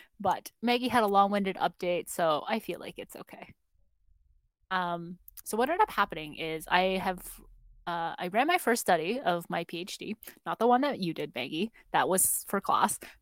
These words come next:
but I did another study, and it was posted on Reddit, and I was so excited for it. You know, when you, like, just do new things, and you're so excited, and you're like, "Yeah, I'm gonna get the results that I want. Everything's gonna go great." Basically, nothing went well.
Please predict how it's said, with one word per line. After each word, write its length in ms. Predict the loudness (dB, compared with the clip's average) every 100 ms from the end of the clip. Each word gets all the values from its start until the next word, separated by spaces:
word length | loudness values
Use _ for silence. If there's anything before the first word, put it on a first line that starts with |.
| 8
but 300 | 8 8 2 0
I 140 | 0
did 160 | 0 -2
another 280 | 0 0
study, 400 | -2 -4 -10 -10 -8
and 280 | -6 -4 -4
it 100 | -2
was 120 | -2
posted 320 | 0 0 2 2
on 140 | 4
Reddit, 320 | 2 2 -2 -4 -4
and 100 | 0
I 20 |
was 140 | 0 0
so 120 | 0
excited 420 | 2 4 4 2
for 240 | -4 -10
it. 120 | -10 -2
You 120 | 4
know, 200 | 8 8
when 140 | 6
you, 320 | 4 2 0 0
like, 280 | 0 0 -4 -20 -4
just 160 | -2
do 160 | 2 2
new 140 | 2
things, 460 | 0 -2 -4 -4 -4
and 80 | -4
you're 100 | -2
so 200 | 2 2
excited, 540 | 2 -2 0 -2 -4
and 60 | -4
you're 140 | -4
like, 200 | -4 -6 8
"Yeah, 220 | 12 12
I'm 180 | 12 8
gonna 120 | 4
get 140 | -2
the 60 | -2
results 320 | -4 -4 -4
that 100 | -6
I 80 | -4
want. 360 | 10 12 12 10
Everything's 380 | 2 0 -8
gonna 160 | -8 -10
go 220 | -6 -8 6
great." 360 | 10 10 8 4 -16 -18 _ _ _
Basically, 400 | 2 2 4 4
nothing 360 | 8 6 6 2
went 200 | 2 0
well. 160 | -4